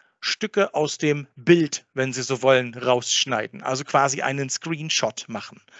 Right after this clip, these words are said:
Ich könnte jetzt also hier die Schere verwenden und könnte beispielsweise hier mit gedrückter Maustaste dieses Bildelement markieren. Wenn ich die Schere loslasse, dann sehe ich das hier in der Vorschau.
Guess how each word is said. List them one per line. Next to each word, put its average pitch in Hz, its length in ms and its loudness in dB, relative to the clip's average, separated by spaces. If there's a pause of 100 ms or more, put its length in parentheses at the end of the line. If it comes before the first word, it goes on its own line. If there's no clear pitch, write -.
(240)
Ich - 80 -4
könnte 208 260 6
jetzt 190 180 4
also 165 200 4
hier 160 180 -4
die 151 100 -4
Schere 185 340 4
verwenden 147 640 0 (340)
und 190 300 -2
könnte 147 360 4
beispielsweise 131 880 2
hier 180 380 4
mit 135 160 -10
gedrückter 139 440 -4
Maustaste 151 720 2 (360)
dieses 139 360 -4
Bildelement 220 720 2
markieren. 190 640 2 (800)
Wenn 156 140 0
ich 151 80 -2
die 156 120 -4
Schere 139 280 2
loslasse, 170 540 6
dann 135 220 4
sehe 151 200 2
ich 190 120 -4
das 147 200 0
hier - 220 -2
in 113 140 -8
der 110 100 -6
Vorschau. 185 580 6